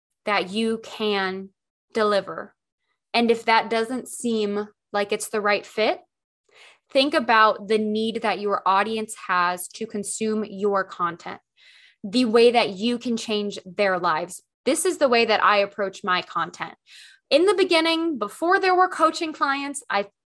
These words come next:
talked about the value and of body language and of eye contact and things that are still very important. But now I deliver differently because I've seen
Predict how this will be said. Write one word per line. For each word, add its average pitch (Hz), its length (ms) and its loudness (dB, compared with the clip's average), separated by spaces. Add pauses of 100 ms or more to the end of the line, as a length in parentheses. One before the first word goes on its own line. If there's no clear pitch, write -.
(140)
talked 285 320 2
about 240 300 2
the 226 80 -8
value 208 680 0
and 202 220 -2
of 180 180 -6
body 196 320 2
language 196 560 -6
and 202 280 -2
of 202 240 0 (340)
eye 240 220 6
contact 226 580 0
and 233 160 -6
things 277 240 -4
that 302 140 -2
are 254 100 0
still 247 320 -4
very 214 320 0
important. 196 540 -6 (560)
But 233 180 4
now 254 240 6
I 311 140 6
deliver 233 520 2
differently 254 800 -6 (100)
because 240 380 -2
I've 220 220 0
seen 277 640 -4